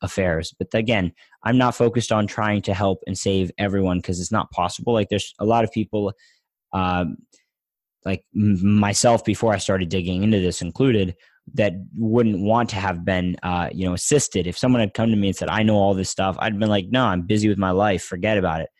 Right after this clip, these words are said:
you know? Um, but it takes, I think, a lot of struggling oftentimes to go to a place where you're interested in, in looking beyond the box. And so I'm interested in just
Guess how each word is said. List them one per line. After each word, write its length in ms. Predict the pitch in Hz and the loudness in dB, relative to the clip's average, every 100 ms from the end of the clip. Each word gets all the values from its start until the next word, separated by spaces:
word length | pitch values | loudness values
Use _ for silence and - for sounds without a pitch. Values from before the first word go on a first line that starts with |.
| _ | _
you 80 | 95 | -2
know? 160 | 101 113 - _ _ _ - | 2 0 -2 _ _ _ -4
Um, 480 | 98 92 90 90 85 _ _ - | 0 0 0 -2 -6 _ _ 0
but 300 | 104 95 - _ _ - | 2 2 0 _ _ -10
it 160 | 101 | -10
takes, 440 | - 117 113 - - - | -4 -2 -2 -2 -6 -6
I 80 | |
think, 220 | 98 120 113 | -4 -2 0
a 60 | |
lot 240 | 101 95 92 | 0 2 0
of 180 | 85 - _ | -4 -14 _
struggling 640 | - - 104 107 113 117 117 | -14 -2 0 2 2 2 0
oftentimes 680 | 104 107 - 113 120 127 131 | 0 -2 -2 -4 0 0 -2
to 280 | - 95 85 - _ _ | -2 -2 -2 -6 _ _
go 140 | - 101 | 0 2
to 80 | |
a 60 | 95 | 2
place 360 | - 98 101 - | 2 0 0 0
where 80 | |
you're 200 | 95 92 92 | 2 2 0
interested 560 | 98 107 107 - 135 | -2 0 0 0 0
in, 240 | 120 92 - | 2 0 -2
in 160 | 98 98 | -2 0
looking 380 | 101 98 101 92 | 0 0 0 2
beyond 380 | 92 90 92 87 | 2 2 2 0
the 60 | |
box. 520 | 80 82 135 - - - _ _ _ _ | 0 0 0 -2 -8 -8 _ _ _ _
And 260 | 101 95 90 | -2 0 0
so 640 | - 98 92 90 90 87 - _ _ _ _ _ - | -2 0 2 2 2 0 -4 _ _ _ _ _ -2
I'm 160 | 107 | 2
interested 480 | 120 - 117 104 107 | 2 4 2 2 0
in 120 | 104 | 2
just 340 | 98 95 - | 0 -2 -4